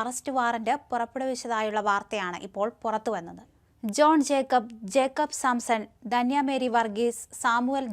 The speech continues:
ജേക്കബ് എന്നിവരാണ് പ്രൊമോട്ടർമാർ. ഒരു അപ്പാർട്ട്മെന്റ് നൽകാത്തതിന് പരാതിക്കാരിയായ സ്ത്രീക്ക് നഷ്ടപരിഹാരം നൽകാനുള്ള കമ്മീഷന്റെ രണ്ടായിരത്തി ഇരുപത്തിമൂന്ന് ഉത്തരവ് പാലിക്കുന്നതിൽ പ്രതികൾ വീഴ്ച വരുത്തിയതിനെ തുടർന്നാണ് വാറന്റ്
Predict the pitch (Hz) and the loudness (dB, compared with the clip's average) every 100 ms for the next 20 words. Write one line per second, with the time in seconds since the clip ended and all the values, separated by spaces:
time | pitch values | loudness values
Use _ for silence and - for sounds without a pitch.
0 | - 226 220 220 - 220 208 202 190 220 | -2 -2 -2 -4 -6 -6 -4 0 0 0
1 | 277 240 208 214 214 180 170 - _ _ | 0 -2 -2 -2 -4 -6 -10 -16 _ _
2 | _ _ - 302 349 349 - - 269 311 | _ _ -2 2 2 0 -4 -4 2 4
3 | 320 311 302 285 269 247 254 262 254 247 | 4 4 0 2 2 2 2 2 2 0
4 | 240 - - 240 240 262 262 269 262 254 | -2 -4 -2 2 2 0 0 2 2 2
5 | 240 247 - 220 226 226 233 240 - 285 | 0 -2 -2 -2 0 0 -2 -4 -4 -2
6 | 254 247 233 226 220 214 220 208 214 277 | -2 0 -2 -2 -4 -2 -2 0 0 0
7 | 247 220 220 - 220 208 - 196 214 233 | -2 -4 -4 -6 -4 -4 -4 -2 -2 -2
8 | 254 247 254 - 247 226 240 - 226 - | -4 -4 -4 -4 -4 -2 -2 -2 -6 -4
9 | 220 214 277 - 226 226 220 214 180 170 | -2 0 -2 0 0 0 -2 -6 -6 -8
10 | - - - - 302 330 349 285 285 302 | -12 -20 -18 0 0 4 2 2 0 -2
11 | - 302 269 262 247 240 247 247 220 220 | 0 0 0 0 0 0 -2 -2 -2 2
12 | 208 254 247 226 220 233 - | 4 4 4 2 2 -2 -6